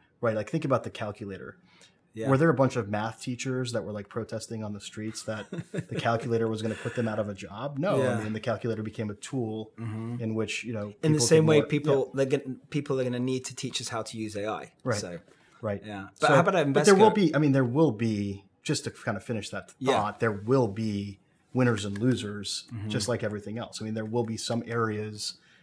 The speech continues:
Speaker 1: that, you know, could potentially be impacted by that more than others,
Speaker 2: Mm.
Speaker 1: right? You know, I think we're, we're kind of using it at the moment to think about,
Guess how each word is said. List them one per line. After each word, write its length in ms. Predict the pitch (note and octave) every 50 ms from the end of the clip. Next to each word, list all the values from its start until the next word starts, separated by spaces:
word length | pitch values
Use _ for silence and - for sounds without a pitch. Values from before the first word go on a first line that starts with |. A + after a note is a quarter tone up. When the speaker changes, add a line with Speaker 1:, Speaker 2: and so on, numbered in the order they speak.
| _ _ _ _ _
Speaker 1:
that, 480 | A2+ G#2+ A2+ G#2 G#2 G#2 G#2+ - - _ _ _ _ _ _ _ _ _ _ _ _ _ _ _
you 100 | B2+ A#2+
know, 240 | G#2+ G#2 G#2 G2+ - _ _ _ _
could 220 | - - C#3+ A#2+ -
potentially 480 | B2+ A2+ - A#2 A2 - - A2+ G#2+
be 160 | G#2 G#2+ G2+ -
impacted 500 | A#2+ C3 C3+ - - A2+ G#2 - A2+ G#2
by 140 | G#2+ G#2+ G2+ G2+
that 180 | G2+ G2 -
more 220 | G#2 G#2+ G#2 G#2 G2
than 140 | G2 G2
others, 440 | G2 G2+ G2+ - - - - - - B2+
Speaker 2:
Mm. 260 | A#2 A2 G#2+ G#2 G2
Speaker 1:
right? 220 | G2 A2+ - - - _ _ _ _ - -
You 80 | - A2+
know, 80 | A2 G#2+
I 80 | G#2+
think 220 | G#2+ - B2 G#2+ -
we're, 240 | A2+ B2 A#2 A#2 A2+ - - _ _ _ _ _ _
we're 160 | D#3 D3 C#3
kind 140 | - D#3 B2+
of 80 | A2+
using 420 | A2 G#2+ A2+ A#2 G#2+ - A#2 A2 A2
it 180 | A2 A2 - -
at 120 | G#2+ G#2 -
the 80 | A2
moment 600 | G#2 G2+ G#2+ G#2+ G#2+ G#2 G#2 G#2 G2+ G2+ G2 _
to 80 | - G#2+
think 280 | - - A#2+ A2 G2
about, 420 | - G2 G2 G#2 G#2 G#2 G#2 -